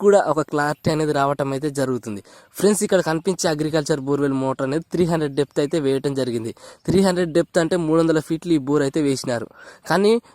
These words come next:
వాటర్ మాత్రం ఫిఫ్టీ నుంచి వన్ ఫిఫ్టీ మధ్యలోనే రావటం జరిగింది. మిగతా వన్ ఫిఫ్టీ నుంచి త్రీ హండ్రెడ్ వరకు మాత్రం ఎలాంటి వాటర్ రాలేదు, అంటే ఎంప్టీ పొరలు రావటం అయితే జరిగింది. వాటర్ మాత్రం ఫిఫ్టీ నుంచి వన్ ఫిఫ్టీనే రావటం జరిగింది. ఇప్పుడు ఇందులో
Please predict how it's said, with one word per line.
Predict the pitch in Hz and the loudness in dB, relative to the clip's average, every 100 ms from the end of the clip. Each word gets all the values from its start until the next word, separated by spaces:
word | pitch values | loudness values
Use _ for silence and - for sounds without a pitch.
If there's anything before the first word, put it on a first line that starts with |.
| - | 0
వాటర్ | 139 180 202 196 | 2 4 4 2
మాత్రం | 175 185 - | 2 0 -2
ఫిఫ్టీ | 190 - 214 | -6 -4 0
నుంచి | 214 190 185 | 0 0 0
వన్ | 170 180 | 0 0
ఫిఫ్టీ | 170 185 180 | -4 -2 0
మధ్యలోనే | 160 143 170 185 190 208 185 | 0 2 2 2 0 0 2
రావటం | 156 160 156 | 2 0 0
జరిగింది. | 147 135 123 117 - - - - | -2 -2 -6 -8 -18 -20 -16 0
మిగతా | 170 185 - 208 190 - _ 139 | 0 0 2 2 0 -6 _ -2
వన్ | 170 | 0
ఫిఫ్టీ | 190 - 202 | -2 -2 0
నుంచి | 196 185 233 233 _ _ | 0 0 -4 -6 _ _
త్రీ | - 190 | 0 2
హండ్రెడ్ | 180 180 170 170 | 2 2 2 2
వరకు | 180 170 160 | 2 0 -2
మాత్రం | 156 175 170 | 0 0 0
ఎలాంటి | 156 165 170 165 | 0 0 0 0
వాటర్ | 147 139 165 151 | 0 0 0 0
రాలేదు, | 139 131 113 101 - - - 131 | 0 0 -4 -8 -16 -20 -8 -6
అంటే | 147 180 175 - _ - | -4 -2 -2 -4 _ -4
ఎంప్టీ | 170 - 214 180 | -4 -2 -4 -2
పొరలు | 170 170 160 147 | 2 2 2 2
రావటం | 143 143 139 | 2 0 -2
అయితే | 139 147 139 | -4 -2 -2
జరిగింది. | 131 120 113 101 - _ _ 123 | -2 -4 -6 -8 -12 _ _ 0
వాటర్ | 143 190 202 190 | 0 2 0 0
మాత్రం | 175 170 160 | -2 -4 -8
ఫిఫ్టీ | - 175 180 | -6 0 0
నుంచి | 180 151 | 2 0
వన్ | 143 | -2
ఫిఫ్టీనే | 147 - 156 175 156 | -6 -4 0 2 4
రావటం | 135 147 135 | 2 2 0
జరిగింది. | 123 120 117 - - - _ 139 | -2 -4 -6 -10 -20 -20 _ -10
ఇప్పుడు | - 202 220 180 | -2 2 4 4
ఇందులో | 180 196 202 | 4 6 6